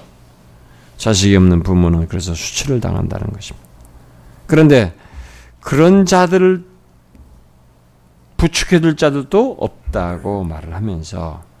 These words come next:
그러면 십구 절에 이어서 말하는 이제 내용이 이제 우리에게 질문이 됩니다. "이 두 가지 일이 네게 닥쳤다. 닥쳤으니 누가 너를 위하여 슬퍼하랴? 곧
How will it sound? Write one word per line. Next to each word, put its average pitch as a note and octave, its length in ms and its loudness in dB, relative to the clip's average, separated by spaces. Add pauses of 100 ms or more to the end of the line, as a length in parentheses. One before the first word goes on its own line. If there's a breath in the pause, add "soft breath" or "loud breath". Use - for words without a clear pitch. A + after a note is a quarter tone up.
(100)
그러면 A#2+ 500 4 (920 soft breath)
십구 - 540 0
절에 F#3 680 6 (100)
이어서 B2 420 2
말하는 G2 500 -4
이제 E2 220 -8
내용이 F2 400 -4
이제 D2+ 140 -10
우리에게 E2 260 -8
질문이 F2 420 -6
됩니다. C#2+ 440 -14 (180)
"이 C#3+ 400 4
두 B2+ 160 -4
가지 G#2+ 360 2
일이 F#2+ 240 -2
네게 F2+ 220 -4
닥쳤다. E2 960 -12 (960)
닥쳤으니 E2+ 760 -4
누가 C#3 240 4
너를 C#3 360 0
위하여 A#2 320 -2
슬퍼하랴? B2 840 -8
곧 F#2+ 180 -8